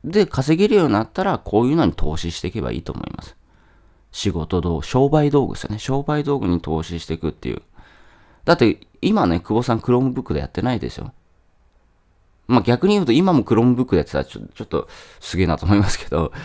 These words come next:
これ徐々に久保さんもスペ、スペックアップしてますからね。そりゃそうですよね。作業効率上がんだから。従業員雇うよりパソ-、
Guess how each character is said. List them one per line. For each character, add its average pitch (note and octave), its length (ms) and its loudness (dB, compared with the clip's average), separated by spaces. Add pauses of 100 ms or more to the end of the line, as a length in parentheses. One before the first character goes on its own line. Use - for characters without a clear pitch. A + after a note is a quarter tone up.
(140)
こ G3+ 80 6
れ F#3 60 10
徐 G#3 140 6
々 E4+ 120 6
に A2+ 260 2
久 C#3+ 120 -8
保 G#3 100 6
さ C4+ 100 6
ん B3 40 6
も F#3+ 80 2
ス G3+ 240 2
ペ、 - 40 -4
ス - 160 -8
ペ G#3+ 100 2
ッ A3 40 2
ク C4 120 -4
ア - 20 2
ッ B3+ 40 -10
プ - 120 -4
し - 80 -8
て - 40 -6
ま D3 120 0
す - 80 -12
か - 80 -4
ら - 80 -10
ね。 - 160 -8 (320)
そ - 120 -2
り F3 40 2
ゃ F3+ 40 0
そ F#3+ 140 4
う - 20 4
で - 60 0
す - 40 -8
よ - 60 -8
ね。 F2+ 160 -4
作 F#2 200 0
業 G2+ 100 2
効 F#2 160 -2
率 - 120 -6
上 D2+ 100 -8
が E2+ 100 0
ん E2 60 2
だ C#2 80 -4
か - 80 -10
ら。 - 100 -10 (1040)
従 G2+ 280 6
業 E3 140 6
員 G#2+ 80 6
雇 E2 220 0
う - 20 4
よ G2+ 120 4
り D2+ 100 -4
パ E2 140 -4
ソ-、 F#2+ 160 -2